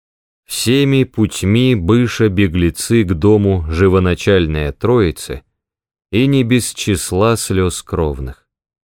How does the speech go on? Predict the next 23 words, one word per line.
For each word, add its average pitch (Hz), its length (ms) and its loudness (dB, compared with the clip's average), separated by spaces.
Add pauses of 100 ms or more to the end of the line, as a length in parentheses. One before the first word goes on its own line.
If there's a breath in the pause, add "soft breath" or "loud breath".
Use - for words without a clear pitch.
(420)
Все 123 360 -2
бо 98 260 4
мучены 85 800 -2
и 123 300 4
изломаны, 85 920 0 (480)
прошаху 110 720 2
отцов 98 520 2
духовных. 78 760 -6 (760)
А 82 160 0
иные 127 540 2
мнозии 113 800 0
испечены 110 880 0
быша, 73 480 -8 (640)
а 95 160 0
с - 140 -4
иных 98 560 0
волосы 101 720 0
с 80 100 -6
глав 82 380 -2
содраны, 65 640 -8 (600)
а 92 200 2
у 87 120 4
иных 85 600 0